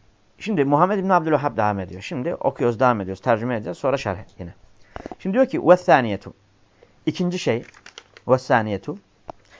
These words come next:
Ennallâhe, Allah, la yarda, razı olmaz." Neden? "En yuşrake me'ahu." Kendisiyle beraber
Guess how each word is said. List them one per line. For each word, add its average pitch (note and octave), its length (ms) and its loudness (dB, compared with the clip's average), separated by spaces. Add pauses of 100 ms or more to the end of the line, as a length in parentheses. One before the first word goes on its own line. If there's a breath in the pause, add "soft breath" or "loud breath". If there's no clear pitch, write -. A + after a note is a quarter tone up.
(320 soft breath)
Ennallâhe, F#3+ 800 8 (160)
Allah, C3 380 8 (380 soft breath)
la F3+ 340 8
yarda, C3 520 4
razı C3+ 320 2
olmaz." A2 300 -2
Neden? F3+ 360 0 (300 soft breath)
"En C3 180 2
yuşrake C3 560 0
me'ahu." G2 500 -6 (220)
Kendisiyle C3+ 640 -2
beraber B2 400 2